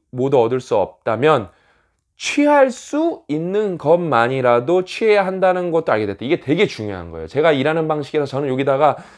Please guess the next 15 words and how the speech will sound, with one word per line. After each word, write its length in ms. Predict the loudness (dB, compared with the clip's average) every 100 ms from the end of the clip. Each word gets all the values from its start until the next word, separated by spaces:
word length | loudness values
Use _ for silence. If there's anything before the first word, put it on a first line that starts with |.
| _ _
별표 440 | -4 -2 0 0 2
해놓고 460 | 0 0 -2 -2 _ _ -2
여기다가 460 | 0 2 4 4 4
밑줄 280 | 0 -4 -2
그어놨죠. 360 | -4 -4 -4
여기다가 300 | -2 0 -2
별표. 220 | -2 -8
왜? 320 | 0 2 2 -6 -20 -20 -20 _ -4
여러분, 240 | -2 0
네트워크라는 1000 | 0 0 -2 _ -6 -4 -2 -2 -2 -4
거에는 240 | -6 -6 -6
온갖한 720 | -2 0 2 4 4 4 0
게 100 | -4
다 160 | -8 -8
들어있습니다. 680 | -6 -8 -12 -18 -18 -20